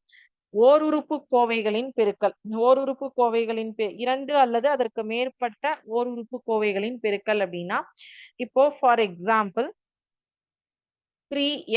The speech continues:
x squared into five ஓருறுப்பு கோவை. இதை வந்து டைரக்டா மல்டிப்ளை பண்ணுவோம். ஈருறுப்பு கோவைகளின் பெருக்கல் அப்படின்னு பாத்தீங்க அப்படின்னா,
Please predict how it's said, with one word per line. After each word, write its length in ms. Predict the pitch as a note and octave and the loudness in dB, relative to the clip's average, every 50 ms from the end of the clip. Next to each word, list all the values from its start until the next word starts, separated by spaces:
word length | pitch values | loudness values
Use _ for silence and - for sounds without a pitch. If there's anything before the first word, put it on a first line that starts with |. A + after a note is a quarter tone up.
| A#3 A#3 | -2 -2
x 20 | - - - B3+ - - | -4 -8 -12 -12 -12 -10
squared 560 | _ - A3+ G#3+ G#3 G#3+ A3+ A#3+ C4 B3+ - - - G#3+ | _ -2 0 0 2 2 2 2 2 0 -2 -6 -10 -10
into 320 | G#3+ G#3+ G#3+ G3+ - C4 C4+ C4 - _ _ _ _ | -8 -8 -10 -8 -6 -6 -6 -8 -10 _ _ _ _
five 340 | A#3 A3 G#3+ G#3+ G#3 F3+ F3 F3 E3 _ - F#3+ - _ _ _ _ _ A3 | 0 0 0 0 -2 -4 -6 -8 -8 _ -10 -10 -10 _ _ _ _ _ _
ஓருறுப்பு 420 | A3 A3 A3 G#3+ G#3 - _ G3 - _ - | -8 -6 -6 -6 -6 -8 _ -20 -14 _ -2
கோவை. 240 | F3+ F3 E3+ - - - A3+ | -2 0 0 -2 -4 -6 -4
இதை 140 | A3+ A#3 G#3+ G3+ | -2 -2 0 -2
வந்து 160 | G3 G3 C4 C#4 - - - - F3+ G#3 | -2 -4 -6 -6 -8 -12 -20 -4 0 2
டைரக்டா 400 | G#3 G#3+ G#3+ G#3+ G#3+ _ A3+ A#3 A#3 G3+ | 2 2 2 0 0 _ 0 0 0 0
மல்டிப்ளை 400 | F#3 F3 - - - F#3+ F#3+ F3+ F#3 F3+ | -4 -6 -8 -10 -8 -6 -6 -6 -6 -8
பண்ணுவோம். 320 | E3+ E3+ D#3+ D#3+ E3 - _ _ _ _ - - - - _ _ _ _ _ _ _ _ _ _ _ _ _ _ _ _ - | -8 -8 -8 -10 -12 -14 _ _ _ _ -20 -20 -20 -20 _ _ _ _ _ _ _ _ _ _ _ _ _ _ _ _ -4
ஈருறுப்பு 600 | B3 C#4+ D#4+ F4 F4+ F4+ F4 F4 E4 E4+ - E4 E4 E4 - D4 | 0 2 4 4 4 4 4 4 2 2 0 0 -2 0 2 4
கோவைகளின் 680 | C#4 C4+ C4+ C4+ C4+ C4+ B3 B3 B3 B3 C4+ D4 C#4+ - - | 6 6 8 8 6 6 6 4 4 4 2 0 -2 0 2
பெருக்கல் 440 | C4+ B3 A#3 A3 - - C4 B3+ A#3+ G3+ - - A3+ | 4 4 4 2 0 0 -2 -2 -2 -4 -6 -4 -6
அப்படின்னு 320 | A3 G3 A3+ A#3+ A#3+ B3 B3 A3 - A3 | -4 -4 -4 -6 -4 -6 -4 -2 0 0
பாத்தீங்க 360 | G#3 G3+ G3+ G#3+ G#3 G#3 G#3 A3 A3 G#3+ | 0 0 -2 -6 -8 -4 -2 -2 -2 -2
அப்படின்னா, 400 | F#3+ F3+ F#3 F#3 F#3 G3 B3 | -4 -6 -8 -8 -6 -4 -4